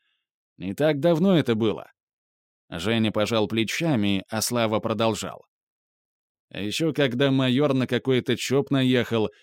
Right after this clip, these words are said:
его вперёд ногами вынесли». Слава усмехнулся и наклонился вперёд. «Богатов серьёзно кровь братве пустил.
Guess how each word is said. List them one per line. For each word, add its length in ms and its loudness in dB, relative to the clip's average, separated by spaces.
его 320 2
вперёд 400 0
ногами 480 2
вынесли». 600 -2
Слава 400 0
усмехнулся 800 -2
и 80 0
наклонился 640 -2
вперёд. 500 -6
«Богатов 800 -2
серьёзно 640 2
кровь 300 2
братве 480 0
пустил. 560 -8